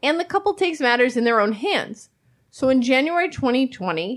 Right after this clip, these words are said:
Harry and Meghan announced their exit from the royal family. They wrote, "We intend to step back as senior members of the royal family and work to become financially independent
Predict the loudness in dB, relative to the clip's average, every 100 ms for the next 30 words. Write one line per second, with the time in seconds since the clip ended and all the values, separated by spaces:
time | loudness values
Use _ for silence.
0 | -6 0 2 2 2 2 0 -2 0 -2
1 | -2 -2 -2 0 0 0 -2 -6 -6 -8
2 | -6 -2 -2 -2 -4 -8 -8 -12 -18 -20
3 | _ _ _ _ _ _ _ -2 0 4
4 | 4 2 0 -10 -18 -4 0 2 0 -2
5 | -2 -4 -2 -2 0 0 0 0 -4 -4
6 | -4 -4 -2 0 0 0 -2 -4 -6 -8
7 | 0 2 2 -2 -4 -4 -6 -12 -16 _
8 | _ -4 2 2 0 -6 -8 -8 -6 -2
9 | -2 -4 -6 -4 -2 -2 -4 -6 -10 -8
10 | -6 -4 -6 -8 -6 -4 -6